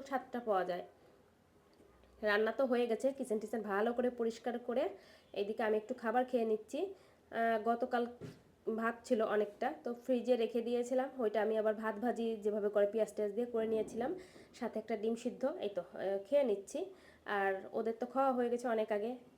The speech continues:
এই আঙুরগুলো বের করে রাখছিলাম ঠান্ডা যাতে চলে যায়,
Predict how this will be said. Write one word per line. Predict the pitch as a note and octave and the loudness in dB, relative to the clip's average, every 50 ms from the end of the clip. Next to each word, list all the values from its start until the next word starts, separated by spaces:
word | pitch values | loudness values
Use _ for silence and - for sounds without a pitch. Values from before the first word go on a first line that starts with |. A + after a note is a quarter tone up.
| _ _ _ - - - | _ _ _ -18 -8 -4
এই | - G3+ G#3 G#3 G#3 G#3 G#3 | -2 -2 -2 -2 -2 -4 -4
আঙুরগুলো | - G3+ G#3 G#3 G#3 G3+ G#3 A3 A3 G#3 | -2 0 0 2 2 0 0 0 0 4
বের | G#3 G#3 G3+ G3+ | 4 4 4 4
করে | A3 G#3+ | 2 2
রাখছিলাম | G#3+ G#3 G#3 - - A#3+ A#3+ C4 | 2 2 0 -2 -4 -4 -4 -4
ঠান্ডা | B3+ - A#3+ G#3 G#3 G3+ G3+ G3+ G#3 G#3 G#3 - - - - - - | -4 -4 -4 -2 0 2 2 2 0 -2 -6 -14 -20 -20 -20 -8 -2
যাতে | G#3+ G#3+ G#3 A3+ A3 | 0 0 0 0 0
চলে | - B3 A#3 A3 G#3+ | 0 2 2 2 2
যায়, | G3+ G#3 A#3+ E4+ | 2 2 2 2